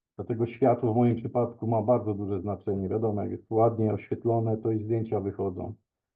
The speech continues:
A jak jest pochmurno czy tam ciemno, no to już nie mam szans. To nieraz, prawdę mówiąc, aparatem, ła-, y, telefonem ładniejsze zdjęcie zrobię jak, jak aparatem. No ale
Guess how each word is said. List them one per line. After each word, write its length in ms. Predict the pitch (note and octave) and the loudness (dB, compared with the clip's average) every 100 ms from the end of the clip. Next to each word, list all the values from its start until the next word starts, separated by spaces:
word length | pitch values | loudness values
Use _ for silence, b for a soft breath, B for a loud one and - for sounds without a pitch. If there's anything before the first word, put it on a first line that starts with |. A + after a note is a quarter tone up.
| _ _ | _ _
A 100 | - | -6
jak 180 | G#2 G2 | -4 -2
jest 300 | F#2+ G2+ - | -4 -6 -6
pochmurno 760 | G#2+ - B2 A2 A2+ A2 G#2 F#2 | -8 0 4 4 4 2 2 -2
czy 80 | - | -8
tam 220 | - F2+ | -4 -4
ciemno, 380 | F2+ A#2 G#2 G#2 | 2 4 6 4
no 160 | G2+ F#2+ | 2 2
to 120 | G2+ | 2
już 240 | G2 F#2+ | 0 0
nie 120 | A2 G#2 | 0 0
mam 160 | F#2+ | 0
szans. 360 | F#2 G2+ F2+ F#2 _ - - _ _ _ _ _ _ | -2 -2 -2 -4 _ -20 -20 _ _ _ _ _ _
To 60 | G#2+ | 4
nieraz, 300 | A2+ A2 A2 - _ - | 6 6 4 -4 _ 0
prawdę 240 | G#2+ G#2+ | 2 4
mówiąc, 320 | A2 G#2 G#2 | 4 4 2
aparatem, 480 | G#2+ A2+ G#2+ G#2 A2 | 2 2 4 2 0
ła-, 380 | G#2 G#2 G#2+ G2 | -2 -2 -2 -2
y, 40 | |
telefonem 640 | F#2+ A2 G#2+ B2+ G#2+ G2 G2+ | 0 0 2 2 0 -2 -4
ładniejsze 460 | G#2 G2+ G2+ - | -6 -4 -6 -4
zdjęcie 360 | G2 G#2 F#2+ G#2 | -2 -2 -2 -2
zrobię 280 | G2 G2+ G2 | -2 -2 -2
jak, 180 | F#2 - _ _ _ _ _ _ _ _ _ | -4 -8 _ _ _ _ _ _ _ _ _
jak 220 | G2+ F#2+ | -8 -4
aparatem. 540 | G2 - F#2+ F#2 - F#2 | -4 -2 -2 -2 -6 -6
No 120 | G2 | 2
ale 460 | C3 F#3 F#3+ F3+ | 4 6 6 4